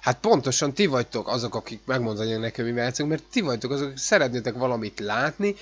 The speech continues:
és én összesen elkészítem azt. Szóval, ö, ez így azért erről szól, egy jó kis kooperáció. Ti kívántok, én megcsinálom, mert, mert e-, azért videózom tulajdonképpen, és most már régóta videózom, most már nem csak arról szól, hogy,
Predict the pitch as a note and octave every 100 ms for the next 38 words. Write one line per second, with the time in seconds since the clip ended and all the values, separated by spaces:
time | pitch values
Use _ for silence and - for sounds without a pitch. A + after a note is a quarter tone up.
0 | - - D#3+ G#3+ G#3 - F3+ F3+ F#3+ G3
1 | - A#2+ - A2+ A2 G#2 G2+ - - A#2+
2 | - - C3 C3 C3+ - - - C3 C3
3 | B2+ C#3+ F3 F3 E3 F3+ A3 G#3+ G#2+ G2+
4 | - D#3 D3 F#3 C#3+ A#2 - E3+ A2+ G2
5 | G#2+ G#2+ A2 - E3 F#3 F3+ A3 C3 G2+
6 | _ A3+ A3 G3 F3+ F#3+ F3+ F3 F#3+ G#3
7 | - C#3+ A2 G#2+ C3 E3 E3 D#3+ D#3 B2+
8 | _ A#2 G2 - B2+ B2+ C3 A#2+ A2 A2
9 | A#2+ C3 G2+ F#2 F#2+ F#2+ A2 C3 F#2+ F2
10 | G2 F#2 F#2+ G#2+ G#2+ B2 A2+ C#3+ C3 A#2+
11 | B2+ - C3 F3 C#4 A#2 - A#2 A2+ A2
12 | A#2+ C3 C3+ - G3+ D#4 - - A#2+ A#2
13 | G#2 - A#2+ A2+ A2+